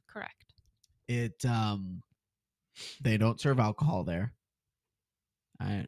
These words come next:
Speaker 2: I don't, that, at least the one that I went to.
Speaker 1: They don't legally serve alcohol there.
Speaker 2: Oh, see, I was told that they just don't serve alcohol there, and then we had to go to the bar across the street,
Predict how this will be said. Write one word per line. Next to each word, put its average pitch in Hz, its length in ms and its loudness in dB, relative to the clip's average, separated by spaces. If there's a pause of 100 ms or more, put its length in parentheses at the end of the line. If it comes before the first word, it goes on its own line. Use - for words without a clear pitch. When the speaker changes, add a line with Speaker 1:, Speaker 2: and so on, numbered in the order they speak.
(100)
Speaker 2:
I 104 60 -4
don't, 101 340 -2
that, 113 200 0
at 110 200 -4
least 120 300 0
the 117 80 0
one 110 200 0
that 104 80 0
I 107 140 4
went 98 260 0
to. 92 260 -2 (500)
Speaker 1:
They 254 200 6
don't 277 280 6
legally 214 520 2
serve - 300 -4 (120)
alcohol - 680 -6
there. - 320 -2 (160)
Speaker 2:
Oh, 92 200 2 (100)
see, 117 260 6
I 117 200 8
was 120 180 10
told 107 280 4
that 98 140 2
they 101 120 4
just 92 360 -4
don't 101 220 2
serve 98 240 2
alcohol 113 400 6
there, 120 140 8
and 110 160 6
then 95 100 0
we 92 140 2
had 107 180 6
to 98 60 -8
go 104 180 6
to 98 80 2
the 92 100 -2
bar 101 300 4
across 98 320 0
the - 60 -8
street, - 340 -6